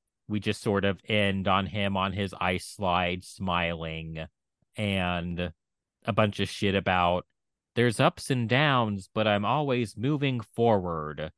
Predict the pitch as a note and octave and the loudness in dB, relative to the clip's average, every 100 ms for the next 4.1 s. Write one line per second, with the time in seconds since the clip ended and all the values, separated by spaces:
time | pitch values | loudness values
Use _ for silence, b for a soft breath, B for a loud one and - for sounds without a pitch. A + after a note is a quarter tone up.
0 | _ _ _ _ - G#2 F#2+ F2+ F2 F2 | _ _ _ _ -2 0 2 2 0 -2
1 | E2+ F2 - _ _ _ - D#3+ - - | -4 -8 -10 _ _ _ -2 0 0 0
2 | G#2+ F#2+ F2 E2+ F2+ F#2 F2+ F#2 _ _ | 2 2 0 -4 -2 0 -2 -4 _ _
3 | _ _ _ A2+ G#2+ F#2+ F2 E2+ E2+ F2 | _ _ _ 0 2 2 0 0 0 -2